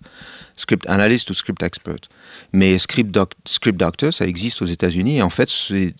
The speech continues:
ce sont des gens qui, euh, réécrivent le scénario. Ils se contentent pas de faire une consultation, un diagnostic, euh, de ce qui fonctionne ou pas. Euh, et puis après, aux auteurs de se débrouiller pour réécrire. Ils, euh, ils réécrivent eux-mêmes.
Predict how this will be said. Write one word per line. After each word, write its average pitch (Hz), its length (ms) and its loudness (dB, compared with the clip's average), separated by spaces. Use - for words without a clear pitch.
ce - 340 -6
sont 92 80 0
des 90 140 2
gens 110 200 0
qui, 95 320 -6
euh, 85 380 -4
réécrivent 131 640 2
le 87 80 -6
scénario. 87 320 -4
Ils 90 60 -2
se - 60 -2
contentent - 340 0
pas 117 120 0
de 110 60 -4
faire 90 160 -2
une 87 100 0
consultation, 92 680 -6
un 85 120 -2
diagnostic, 107 720 -2
euh, 92 100 2
de 85 100 0
ce - 120 -8
qui 90 100 -10
fonctionne 85 440 -4
ou 82 60 -2
pas. 147 380 -2
Euh, 78 480 -4
et 80 100 -8
puis - 140 -6
après, 76 260 -2
aux 85 200 0
auteurs 92 280 -4
de 82 100 -10
se 76 80 -10
débrouiller 87 380 -2
pour 87 200 -10
réécrire. 92 580 -6
Ils, 92 320 2
euh, 82 520 0
ils 95 140 -4
réécrivent 92 460 -2
eux-mêmes. 95 320 -2